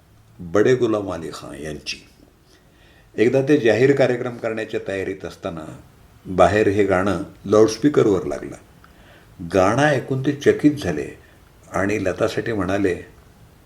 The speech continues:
"सा-, साली क्या गाती है." साली ही त्यांची प्रेमळ शिवी, हां. "आम्ही तीन तासांच्या मैफिलीत जो परिणाम साधू शकत नाही,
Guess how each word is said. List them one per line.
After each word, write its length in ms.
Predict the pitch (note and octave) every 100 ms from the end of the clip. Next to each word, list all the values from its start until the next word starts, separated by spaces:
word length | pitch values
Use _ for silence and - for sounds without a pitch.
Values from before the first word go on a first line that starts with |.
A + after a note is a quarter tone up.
| _ - -
"सा-, 240 | E2 - -
साली 240 | A#2+ D3+
क्या 340 | - - A#2
गाती 460 | C#3 F#2 D#2+ - C#3+
है." 240 | - - _ _ _ _ _ _ _ _ _ _ _ _ _ _ _ - -
साली 300 | G#2 G#2 C3
ही 160 | B2+
त्यांची 360 | B2+ A2+ G#2+ A#2
प्रेमळ 640 | A#2 - - G2+ G2 G#2+ G#2+
शिवी, 320 | - F2 E2+
हां. 180 | D#2+ D3+ - _ _ _ _ _ _ _ _ _ - - - - C3+
"आम्ही 260 | A2+ C3 C3
तीन 300 | C3 D3+ D3+
तासांच्या 480 | B2+ - C3+ C#3 D3
मैफिलीत 480 | C3+ B2+ C3+ C3 C3
जो 80 | C3
परिणाम 420 | B2+ A#2+ A#2+ A#2
साधू 280 | G#2+ G2 G#2+
शकत 420 | - F#2 F#2+ -
नाही, 200 | F2 E2